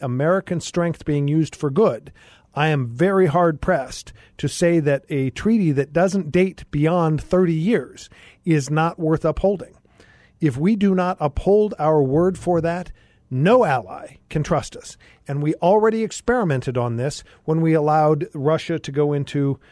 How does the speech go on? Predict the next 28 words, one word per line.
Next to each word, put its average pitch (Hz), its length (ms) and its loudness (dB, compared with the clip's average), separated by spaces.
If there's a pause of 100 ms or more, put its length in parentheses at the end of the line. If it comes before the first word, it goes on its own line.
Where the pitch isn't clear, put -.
(260)
uh, 120 460 -2
into, 143 640 -2 (420)
uh, 131 140 -6
Crimea. 139 580 -4 (640)
And 127 220 -8
Barack 131 300 0
Obama, 160 640 0 (500)
uh, 123 180 -6
his 131 240 -4
understudy, 175 640 0
Joe 160 240 2
Biden, 143 480 0 (420)
understood 196 560 0
that 185 220 0
lesson, 127 480 -2
did 139 220 0
nothing 196 480 0
about 131 400 0
it, 185 220 -6 (300)
and 131 140 -2
now 143 200 0
we 180 160 0
saw 156 540 0
Vladimir 160 520 0
Putin 151 380 -2
do 139 160 0
it 139 60 2
again. 120 380 -6